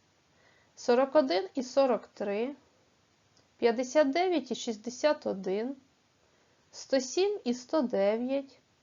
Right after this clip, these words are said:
сто дев'яносто сім і сто дев'яносто дев'ять,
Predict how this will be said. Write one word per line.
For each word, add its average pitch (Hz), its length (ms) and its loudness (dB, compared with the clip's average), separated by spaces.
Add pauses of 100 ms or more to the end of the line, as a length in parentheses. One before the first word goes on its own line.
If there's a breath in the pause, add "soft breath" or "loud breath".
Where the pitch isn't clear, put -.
(520)
сто - 240 2
дев'яносто 294 600 0
сім 381 420 -4
і 240 80 -2
сто 302 240 2
дев'яносто 240 680 -2
дев'ять, 196 680 -4